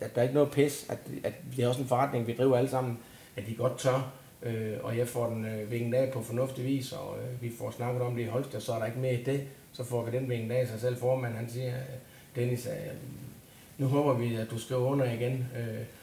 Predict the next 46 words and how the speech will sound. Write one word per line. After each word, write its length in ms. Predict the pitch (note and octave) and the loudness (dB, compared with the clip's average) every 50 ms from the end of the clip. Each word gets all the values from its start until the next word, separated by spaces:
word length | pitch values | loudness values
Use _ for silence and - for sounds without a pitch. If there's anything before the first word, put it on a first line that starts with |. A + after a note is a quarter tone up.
| - - - | -20 -8 -6
og 120 | A2+ A2 | -2 2
det, 120 | C#3+ D3 C#3+ D3 | 2 2 2 2
det 140 | D3+ C#3 - | 0 2 4
tegner 300 | C#3+ C3+ D3 D#3+ D#3 C3 | 4 4 4 4 4 2
det 120 | B2+ B2+ | 2 2
nok 180 | C3+ C3+ C3+ C3 | 4 4 4 4
også 240 | C#3 C#3+ C#3 - - | 2 0 0 0 0
til, 80 | D#3+ | 2
at, 280 | D#3+ D#3 C3 A2+ A2 - - | 2 2 0 -2 -4 -6 -6
at 120 | B2 A#2 | -4 -4
man 120 | A#2+ A#2+ | -2 -2
laver 260 | A#2+ B2 C3 C#3 C3+ B2 | 0 2 2 2 2 2
en 100 | A#2+ C3 | 2 2
ny 200 | C3+ B2+ A#2+ - | 0 0 0 0
toårig 320 | C3 C3+ B2+ A#2 A2 A#2 | 0 0 0 0 0 -2
aftale, 260 | B2 - - A2+ A2 | -2 -4 -4 -6 -6
men, 140 | A2+ A2+ A2+ A#2+ | -6 -6 -6 -6
øh, 800 | - - - - - - - - - - - - - - D3+ E3 | -8 -10 -10 -12 -16 -20 -20 -20 -20 -20 -20 -20 -6 -2 0 0
indtil 180 | D#3+ - D#3 | 2 2 4
noget 160 | D3+ D#3 E3 E3 | 6 8 10 8
er 60 | - | 8
på 100 | C3+ A#2+ | 6 4
plads, 260 | C3+ C#3+ D3+ D#3 - | 4 4 4 4 2
så, 420 | - - C#3 C#3 C#3+ C#3 C#3 C3 | 0 0 2 2 4 6 6 8
øh, 340 | B2+ B2+ B2 A#2+ A#2 A#2 A2 - | 8 8 6 4 2 0 -2 0
så 120 | - C#3+ | 2 2
er 60 | C#3 | 4
der 80 | B2+ C3 | 6 6
ikke 120 | C3 C#3+ | 4 4
noget, 120 | D3 D3 C#3 | 2 4 4
der 80 | C3 | 2
er 40 | B2 | 2
skrevet 220 | - B2 A#2+ B2 | 2 0 0 2
under, 200 | C#3 D#3 - C#3 | 2 2 2 2
men, 240 | B2 B2 A#2+ A#2 A2+ | 0 0 0 0 -2
øh, 120 | G#2+ G#2+ G#2+ | -2 -2 -2
der 60 | G#2 | -2
er 80 | G#2 | 0
ingen 160 | A#2 C3 C3 - | 0 -2 -2 -2
tvivl 160 | D3+ C#3+ C3 | 0 0 0
om, 140 | B2 B2 A#2+ | 2 2 2
jeg 100 | A#2+ A#2 | 0 0
vil 240 | A#2+ A#2 A2+ A2 | 0 0 -2 -2
super, 340 | - - - D#3 D3 C#3 B2+ | -4 -4 -2 -2 -2 -2 -4
super 260 | A#2+ - B2+ A#2+ A2 | -6 -6 -6 -6 -4
gerne 200 | G#2+ C3 A#2+ A#2+ | -4 -4 -4 -4